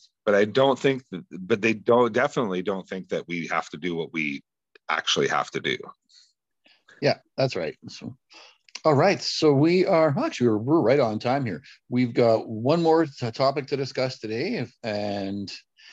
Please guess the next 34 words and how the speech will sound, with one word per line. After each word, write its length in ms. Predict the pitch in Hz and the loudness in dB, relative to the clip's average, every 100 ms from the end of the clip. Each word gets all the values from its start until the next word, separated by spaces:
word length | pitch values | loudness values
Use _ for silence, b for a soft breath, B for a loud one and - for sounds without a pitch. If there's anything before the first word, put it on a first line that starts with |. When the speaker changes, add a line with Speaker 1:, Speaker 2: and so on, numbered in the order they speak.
| B B _ | B B _
Speaker 2:
it 240 | - 208 - | 0 0 2
is 140 | 143 | 2
gonna 200 | 147 170 | 2 2
be 140 | 156 160 | 4 4
a 60 | |
good 160 | 151 160 | 4 4
one, 160 | 160 | 2
Canada. 500 | 139 156 156 175 190 - | 2 0 4 4 4 2
Uh, 260 | 113 104 98 | 2 2 0
deliberately 580 | 92 104 143 156 127 | -2 0 2 2 0
saving 340 | 120 117 107 107 | 0 -2 -2 -4
this 180 | 104 104 | -6 -8
one 100 | 95 | -6
for 140 | 101 | -6
the 180 | 95 92 | -6 -6
end. 360 | 95 151 180 _ B B B _ _ - | -4 -4 -4 _ B B B _ _ -8
maid. 520 | 73 185 208 120 85 - | -2 0 2 0 -4 -12
And 440 | 113 113 107 107 - _ _ _ - | -6 -4 -2 -6 -10 _ _ _ -4
I 120 | 131 | -4
know 280 | - 147 165 | 0 0 0
some 220 | 131 123 | -2 -4
of 60 | 139 | -2
you 360 | 131 120 - 123 | -2 -2 -4 -4
out 160 | 127 | -4
there 100 | 123 | -4
might 200 | 117 120 | -4 -4
be 100 | 120 | -6
saying, 380 | 110 120 120 110 | -8 -6 -6 -4
"My 120 | 113 | -6
God, 380 | 95 107 120 117 | -4 -2 0 -2
Tony, 260 | 113 123 107 | -6 -6 -6
you're 120 | 95 | -6
talking 460 | 101 107 113 104 | -4 -4 -4 -6
maid 360 | 104 107 113 | -6 -4 -4